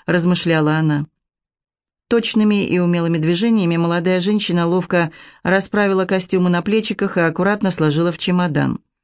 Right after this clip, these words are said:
В комнате нашлась и подходящая коробка для обуви. Из ящика прикроватного столика Женевьева достала зеркальце, расческу и блокнот. Стоя в дверном проеме, Арман с нежностью наблюдал за ней.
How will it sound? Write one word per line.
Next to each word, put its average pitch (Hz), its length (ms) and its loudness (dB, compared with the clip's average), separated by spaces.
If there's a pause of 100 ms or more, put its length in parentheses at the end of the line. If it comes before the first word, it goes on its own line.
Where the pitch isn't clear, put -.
(560)
В - 60 -20
комнате 269 480 4
нашлась 220 500 0
и 196 80 2
подходящая 190 640 0
коробка 202 440 0
для 226 200 0
обуви. 139 480 0 (540)
Из 175 180 0
ящика 185 480 0
прикроватного 185 640 0
столика 185 640 0 (360)
Женевьева 220 580 2
достала 226 440 0
зеркальце, 190 540 -2
расческу 175 540 -2
и 202 40 0
блокнот. 185 600 -2 (560)
Стоя 180 500 2
в 147 60 -6
дверном 170 360 0
проеме, 180 540 0 (240)
Арман 170 360 0
с 160 100 -6
нежностью 175 500 0
наблюдал 165 480 0
за 143 160 0
ней. 135 300 -2